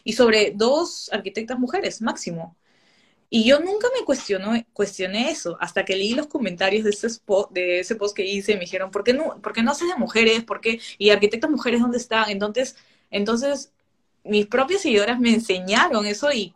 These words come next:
y abrí un nuevo rubro que me interesó demasiado y,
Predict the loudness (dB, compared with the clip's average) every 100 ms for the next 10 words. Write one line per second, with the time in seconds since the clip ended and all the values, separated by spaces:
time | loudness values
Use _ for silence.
0 | -6 -2 2 2 0 -2 -2 0 0 0
1 | -2 2 0 0 -4 -6 -6 -4 -4 -4
2 | -6 -4 -6 -2 -2 0 -2 -4 -6